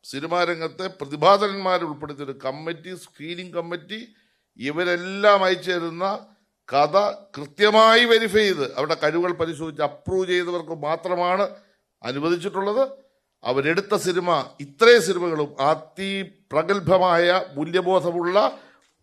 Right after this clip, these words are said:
മികച്ച സിനിമകളാണ് സാർ അവരെടുത്തിട്ടുള്ളത്.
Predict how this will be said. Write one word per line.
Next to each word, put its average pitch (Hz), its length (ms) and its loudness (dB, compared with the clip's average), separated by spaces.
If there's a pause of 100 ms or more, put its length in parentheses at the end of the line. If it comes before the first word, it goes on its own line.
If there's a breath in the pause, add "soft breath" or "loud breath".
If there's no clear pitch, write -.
(220)
മികച്ച 247 360 2
സിനിമകളാണ് 165 640 2
സാർ 120 400 -6
അവരെടുത്തിട്ടുള്ളത്. 107 640 -10